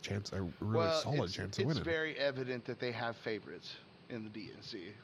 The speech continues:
Speaker 2: Like, there's the, there's the favorite
Speaker 1: They're just a f-,
Speaker 2: crowd.
Speaker 1: I think they would have rather lost to Trump and been able to see, like, "Look at this guy. See, he's a fuck up. He should have voted for us." I think that's what it
Speaker 2: <laughs> Right,
Speaker 1: was. They'd rather
Speaker 2: right,
Speaker 1: just lose to
Speaker 2: exactly,
Speaker 1: him
Speaker 2: yeah.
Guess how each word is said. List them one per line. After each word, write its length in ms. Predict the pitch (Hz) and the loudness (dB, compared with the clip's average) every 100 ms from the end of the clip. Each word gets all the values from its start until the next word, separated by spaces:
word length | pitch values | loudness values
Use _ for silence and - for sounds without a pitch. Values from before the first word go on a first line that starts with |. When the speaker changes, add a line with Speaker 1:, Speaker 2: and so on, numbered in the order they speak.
| - | -10
Speaker 2:
Like, 160 | 113 | -6
there's 220 | 131 123 - | -2 -4 -2
the, 260 | 123 120 117 | -2 -2 -2
there's 200 | 120 - | -4 -6
the 100 | 127 | -8
favorite 420 | - 123 113 107 | -2 -2 -2 0
Speaker 1:
They're 80 | 95 | 0
just 220 | 98 - | 0 0
a 40 | |
f-, 120 | 95 - - - | -4 -8 -18 -2
Speaker 2:
crowd. 480 | 139 117 107 107 113 - | 2 4 2 -2 -6 0
Speaker 1:
I 80 | 120 | 2
think 380 | 117 127 113 - - - - 110 | 4 2 2 -4 -12 -20 -6 2
they 200 | 107 101 | 4 6
would 140 | 101 | 6
have 180 | 92 90 | 4 4
rather 240 | 95 92 | 4 4
lost 360 | 87 85 92 - | 4 4 2 0
to 100 | 107 | -4
Trump 340 | - 92 95 - - - _ - | 0 2 0 -2 -14 -20 _ -2
and 200 | 101 92 | 0 4
been 120 | 92 | 4
able 240 | 92 90 90 | 4 4 2
to 100 | 87 | 2
see, 300 | - 98 95 | 2 2 4
like, 160 | 92 - | 2 4
"Look 160 | 151 156 | 4 6
at 40 | |
this 120 | 156 | 4
guy. 200 | - 104 | 4 2
See, 180 | 101 120 | 4 2
he's 180 | 123 135 | 4 2
a 40 | 113 | 4
fuck 240 | 143 135 | 4 4
up. 80 | 95 | 2
He 40 | |
should 120 | 107 113 | 4 4
have 80 | |
voted 220 | 113 107 104 | 6 4 2
for 180 | 117 | 2
us." 200 | 110 - - - - - - - - | 2 -2 -10 -20 -20 -20 -18 -16 -2
I 60 | 101 | 0
think 160 | 107 | 4
that's 120 | 101 262 | 6 8
what 100 | 254 | 8
it 40 | |
Speaker 2:
<laughs> 40 | 170 | 12
Right, 180 | 285 277 | 12 12
Speaker 1:
was. 80 | 254 | 12
They'd 80 | 262 | 12
rather 220 | 294 - | 12 12
Speaker 2:
right, 160 | 262 262 | 12 12
Speaker 1:
just 120 | - | 8
lose 200 | 156 180 | 4 4
to 40 | 196 | 4
Speaker 2:
exactly, 260 | 101 101 - 160 | 6 6 6 4
Speaker 1:
him 40 | 156 | 4
Speaker 2:
yeah. 280 | 135 127 | 4 2